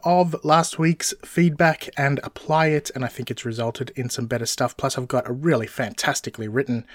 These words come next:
uh, ghost story this week, so enjoy that. Uh, if you missed last week, last week we looked at some Japanese folklore with Kuchisake Onna,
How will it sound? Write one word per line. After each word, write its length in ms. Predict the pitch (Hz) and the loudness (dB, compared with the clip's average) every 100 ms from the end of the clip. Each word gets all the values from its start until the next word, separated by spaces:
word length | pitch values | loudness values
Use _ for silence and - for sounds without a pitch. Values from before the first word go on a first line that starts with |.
| - - - - - | -20 -20 -20 -18 -10
uh, 160 | 107 | -4
ghost 240 | 107 180 202 | 6 6 8
story 240 | 160 123 | 6 4
this 180 | 117 - | 0 -8
week, 200 | 117 113 | -8 -8
so 320 | - 120 110 - - - _ _ _ _ _ _ _ _ | -6 -4 -6 -10 -20 -20 _ _ _ _ _ _ _ _
enjoy 420 | 196 151 156 151 | 8 12 12 12
that. 500 | 147 208 240 - - - - _ _ _ _ - | 12 10 8 2 -8 -8 -16 _ _ _ _ 4
Uh, 160 | 143 156 | 8 8
if 140 | 175 | 8
you 40 | 202 | 10
missed 240 | 208 - | 10 10
last 300 | 185 185 - | 10 10 10
week, 300 | 196 233 - | 6 6 6
last 260 | 180 175 - | 6 6 8
week 220 | 185 175 | 6 6
we 80 | 147 | 4
looked 280 | 151 170 - | 4 0 0
at 180 | 160 151 | -2 0
some 280 | - 147 131 | -2 -2 0
Japanese 560 | 135 143 143 139 131 | 2 2 0 -2 -2
folklore 680 | - - 160 - 160 160 165 165 - - - | 0 4 4 4 4 6 4 0 -10 -20 -4
with 220 | 123 - | -4 -2
Kuchisake 580 | - - 135 147 131 139 - | -2 -2 2 2 2 0 4
Onna, 400 | 147 156 160 | 6 8 6